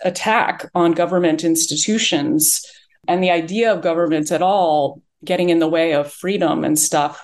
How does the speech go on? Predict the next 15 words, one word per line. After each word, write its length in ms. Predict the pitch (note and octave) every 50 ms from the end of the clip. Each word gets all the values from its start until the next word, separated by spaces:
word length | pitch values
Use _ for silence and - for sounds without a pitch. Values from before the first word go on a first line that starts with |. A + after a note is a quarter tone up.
| - -
and 140 | E3 E3
the 40 | E3
freedom 300 | D#3+ - F#3+ F#3+ F3+ F3
of 140 | E3 D#3 D3+
the 40 | D#3
marketplace 680 | D#3 D3 D#3 D#3+ - D#3+ C3+ - D#3+ C#3+ D3 D3+ -
in 100 | D#3 D3+
particular, 720 | D3+ D#3+ D#3 D#3 G3+ G#3 G3+ F3+ D3+ C3+ B2+ C3 C#3 D3+ - -
is 180 | - D#3+ D#3 D#3
what 160 | E3 D3+ -
drives 340 | - D#3+ D3+ D3+ D3 D3 -
neoliberalism 960 | D#3+ D#3 C#3+ C#3 C#3 C#3+ C#3+ D3+ D3 D3+ C#3+ C3+ - C#3+ C#3 C#3 C3+ B2 - -
in 120 | D#3 D3+
a 60 | C#3
nutshell. 720 | C#3 C#3 D#3+ A#3 C4 - - - - C#3 C3 - D#3 -